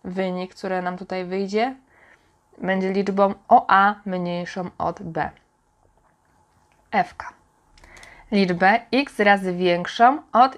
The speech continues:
y, czyli tutaj mamy po prostu mnożenie i to będzie x,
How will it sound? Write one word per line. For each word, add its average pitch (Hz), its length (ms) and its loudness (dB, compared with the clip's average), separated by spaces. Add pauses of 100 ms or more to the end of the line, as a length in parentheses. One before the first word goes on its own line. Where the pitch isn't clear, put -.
(120)
y, 175 500 -2
czyli 320 220 -2
tutaj 226 320 -2
mamy 180 300 -4
po 180 80 -10
prostu 175 380 -8
mnożenie 214 600 -2
i 202 160 -10
to 185 160 -6
będzie 165 340 -6 (100)
x, - 420 -12